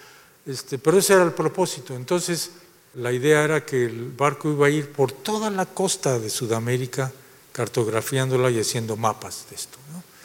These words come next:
No, esto es un trabajo bastante aburrido para alguien que no hace oceanografía marina, como Darwin <laughs> no lo hacía. Pero este señor creía firmemente en que la Tierra tenía cuatro mil cuatro años en el momento en el que hizo los cálculos.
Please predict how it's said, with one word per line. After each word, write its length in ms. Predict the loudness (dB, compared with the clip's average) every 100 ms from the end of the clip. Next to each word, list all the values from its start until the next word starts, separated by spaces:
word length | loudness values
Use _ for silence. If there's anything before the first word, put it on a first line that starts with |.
| -20 -20 -20 -20 -20 -4
No, 220 | 0 2
esto 180 | 2 0
es 60 |
un 80 | 0
trabajo 380 | 0 0 0 -4
bastante 380 | -4 -4 -2 0
aburrido 460 | 2 4 6 6
para 200 | 4 0
alguien 240 | 0 -2 -6
que 120 | -8
no 200 | -4 -4
hace 180 | -2 -4
oceanografía 800 | -4 -6 -8 -8 -6 -4 -2 -2
marina, 460 | -4 -6 -6 -10 -12
como 300 | -14 -14 -16 -20 -20 -20 -18 0
Darwin 360 | 2 2 0 -2
<laughs> 80 |
no 60 | 0
lo 120 | 0
hacía. 320 | 0 0 -2 -6 -16 -18 -18 -20 -16 2
Pero 140 | 6
este 160 | 6 6
señor 400 | 4 4 2 2
creía 500 | 2 4 4 2 0 -10 -20 -10
firmemente 1000 | -2 2 2 2 0 0 -2 -2 -4 -6 -20 -20 -20 _ _ _ -10
en 200 | -10 -6
que 800 | 2 6 6 4 2 -4 -14 0
la 160 | 2 6
Tierra 320 | 6 6 4
tenía 360 | 0 0 -2
cuatro 360 | 0 -2 -2 -4
mil 220 | -4 -6
cuatro 400 | -2 -2 -2 -4
años 320 | -4 -6 -8
en 60 | -10
el 80 | -10
momento 440 | -12 -10 -12 -12
en 80 | -14
el 140 | -16
que 100 | -16
hizo 180 | -12 -10
los 200 | -10 -10
cálculos. 580 | -6 -6 -6 -8 -8